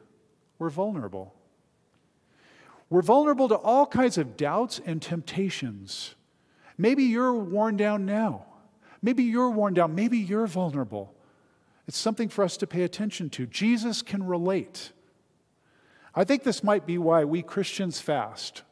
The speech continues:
from time to time. We give up food to make us recognize our essential dependence on God, just how weak we are if we don't have a meal or two.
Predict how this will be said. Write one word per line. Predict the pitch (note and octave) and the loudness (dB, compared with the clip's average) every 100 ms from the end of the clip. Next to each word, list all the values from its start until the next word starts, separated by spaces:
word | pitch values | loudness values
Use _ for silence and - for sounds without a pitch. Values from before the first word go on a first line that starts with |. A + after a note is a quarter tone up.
| _ | _
from | - B2 | -10 -8
time | A#2+ C#3 A#2+ | -4 -4 -6
to | |
time. | A#2 C3+ A#2 G#2 A2 _ _ - - - | -8 -8 -6 -8 -14 _ _ -20 -20 -6
We | G3 | -4
give | D#3 A3 C4 | 0 2 4
up | C4 | 2
food | - - A3 G3+ | 0 -2 0 2
to | D3+ | 0
make | D#3+ G3+ A3+ | -2 -2 0
us | A3 - | -4 -2
recognize | E3 F#3+ F3 C#3 B2 B2 A#2+ A#2+ - | 0 0 -2 -6 -4 -4 -6 -12 -6
our | E3+ D3+ | -2 -2
essential | A#2 - A3 A3 A#3 G#3 | -4 -4 -4 -2 -2 -2
dependence | C#3 - D3+ D#3+ D#3+ D3+ | -4 -8 -6 -6 -6 -6
on | C#3 | -6
God, | B2 C3 A#2 G2+ - _ _ _ _ - - | -2 -2 -2 -4 -12 _ _ _ _ -20 -6
just | F#3 - | -4 -2
how | F#3+ A3+ | 0 0
weak | A3+ A3 - | 2 -2 -2
we | G3+ | 0
are | F#3 F#3 D#3+ | 4 4 2
if | C#3 | 0
we | E3+ | -2
don't | F3+ E3+ | -2 -4
have | C3+ E3+ D3+ | -2 -2 -2
a | C3+ | -4
meal | D3+ E3+ C#3+ | -4 -4 -4
or | A#2 | -6
two. | - A2+ G#2 | -10 -12 -12